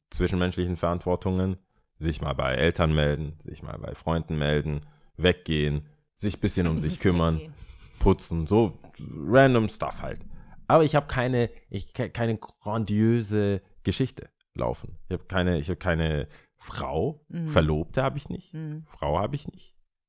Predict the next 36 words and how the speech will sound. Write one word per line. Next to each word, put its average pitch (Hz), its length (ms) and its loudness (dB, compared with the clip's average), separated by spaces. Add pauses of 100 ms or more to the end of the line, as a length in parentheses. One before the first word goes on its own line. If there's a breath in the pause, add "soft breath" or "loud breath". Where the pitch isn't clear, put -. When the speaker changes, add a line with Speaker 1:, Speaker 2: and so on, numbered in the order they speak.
(120)
Speaker 1:
Kinder 78 280 -2
hab 104 140 -2
ich - 140 -10
nicht. - 160 -10
Speaker 2:
Also 185 100 0
du - 40 4
hast - 60 -2
keine 190 140 -4
Freunde, 220 340 6
du 202 60 4
hast 180 80 0
keine 185 140 -4
Verlobte, 170 340 -6
du 156 100 -2
hast, 156 160 -6
bist 165 100 0
Speaker 1:
Ich 170 60 2
Speaker 2:
auch - 40 8
Speaker 1:
hab, 226 60 6
Speaker 2:
nicht 147 100 -4
Speaker 1:
ich 175 60 8
hab - 40 6
Speaker 2:
verheiratet. 151 260 2
Speaker 1:
nichts, - 340 -2
ich - 140 -8
hab - 0 -
Speaker 2:
Du 131 60 0
hast 147 60 -4
auch 165 60 2
Speaker 1:
nichts. - 100 0
Speaker 2:
keine 165 160 -4
Kinder. 143 440 -6
Speaker 1:
Ich - 120 2
hab, 131 200 6
ich 104 140 0
hab, - 260 2